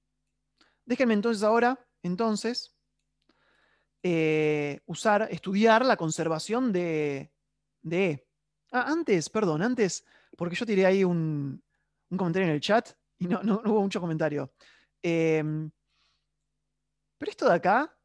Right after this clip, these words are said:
es algo con lo que podemos jugar en la vida cotidiana y, y al final de la clase vamos a, a pasar un par de videos. Eh, fíjense que, qué me dice esta expresión,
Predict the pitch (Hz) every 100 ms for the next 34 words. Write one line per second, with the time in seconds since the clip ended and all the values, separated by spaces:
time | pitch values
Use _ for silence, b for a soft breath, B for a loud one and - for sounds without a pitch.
0 | _ - 254 208 185 170 170 190 220 151
1 | 160 185 185 156 165 190 170 156 151 170
2 | 208 254 285 _ _ _ _ _ _ _
3 | _ _ - 180 175 185 - 277 240 214
4 | 226 233 180 190 196 175 180 175 - 151
5 | 147 139 131 - _ _ - 156 156 190
6 | 180 156 165 175 151 160 185 220 - _
7 | _ _ _ _ _ _ _ 170 151 147
8 | 139 139 135 135 b b b b 277 302
9 | 311 285 262 233 277 269 240 220 226 196
10 | - 170 160 151 135